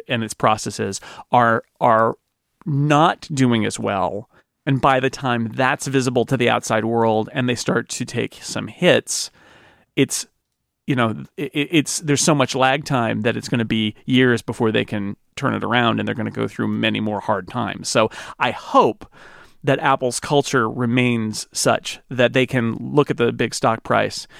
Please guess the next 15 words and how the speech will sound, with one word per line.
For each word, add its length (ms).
and 160
they 80
can 220
look 320
at 340
the, 340
uh, 340
at 180
the 100
great 320
iPhone 580
sales 400
every 240
single 240
quarter 520